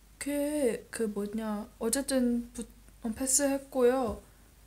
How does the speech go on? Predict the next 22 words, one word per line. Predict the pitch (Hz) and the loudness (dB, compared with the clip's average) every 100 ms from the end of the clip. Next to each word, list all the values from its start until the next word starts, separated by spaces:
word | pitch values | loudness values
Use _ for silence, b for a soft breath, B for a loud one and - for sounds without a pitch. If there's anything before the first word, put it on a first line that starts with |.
| - - - - - - - - - | -20 -20 -20 -20 -20 -20 -20 -20 -8
아, | 233 220 | -6 -2
sufficient | - 294 320 320 320 269 226 - - - | -2 0 0 2 2 2 0 -4 -12 -18
받았는데, | - 220 220 226 220 208 226 202 - | -6 -2 0 0 -2 -2 -2 -4 -8
그리고 | - 226 220 214 208 208 B B - - - - | -8 -4 0 0 -2 -6 B B -20 -20 -20 -8
뭐 | 214 202 | -8 -6
부분별로 | - 226 262 269 262 247 240 | -6 -2 2 4 4 4 0
체크하는 | 262 262 285 277 269 247 | 0 -4 -2 0 2 0
게 | 196 | 0
있어요. | - - 214 220 208 208 b b - - | 0 -2 -2 -4 -4 -8 b b -20 -6
그게 | 240 233 240 220 226 269 - - | -4 4 4 4 0 -8 -16 -6
V를 | 254 254 277 269 | -2 0 0 0
받았던데, | 208 226 233 233 233 220 240 233 214 B B B - | 0 -2 -2 -2 0 0 2 2 0 B B B -4
근데 | 233 | -2
어떤 | 208 214 247 240 | -2 0 2 2
애가 | 226 226 | 4 2
V | 220 240 247 254 247 - - - | 2 2 4 4 0 -4 -16 -4
슬래시하고 | - 277 285 285 262 247 233 226 | -2 0 2 2 0 2 2 2
G | 247 240 | 2 2
있는 | 220 226 | 2 0
건 | 220 | 0
뭐냐 | 196 202 220 208 | 0 0 0 -2
했더니 | 214 214 220 | -2 -2 -4